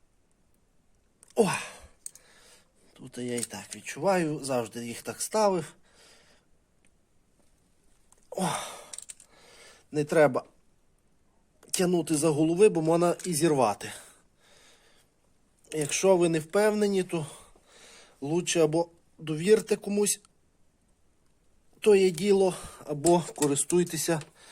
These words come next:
інструментом спеціальним. Я вже їх трохи поміняв, то я вже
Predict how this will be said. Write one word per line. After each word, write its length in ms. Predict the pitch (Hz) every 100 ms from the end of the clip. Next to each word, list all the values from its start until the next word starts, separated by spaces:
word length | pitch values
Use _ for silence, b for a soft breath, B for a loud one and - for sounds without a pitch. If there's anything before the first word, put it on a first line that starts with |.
| B B B B B -
інструментом 880 | 143 127 - 143 127 110 95 107 95 -
спеціальним. 840 | - 127 - 123 98 107 107 98 - - - _ _ B B B B B B B B - _
Я 220 | - 135 135
вже 180 | 127
їх 340 | 135 127 123 - -
трохи 360 | - 147 143 131
поміняв, 540 | - 127 147 202 202
то 120 | - 147
я 160 | 160
вже 220 | 143 151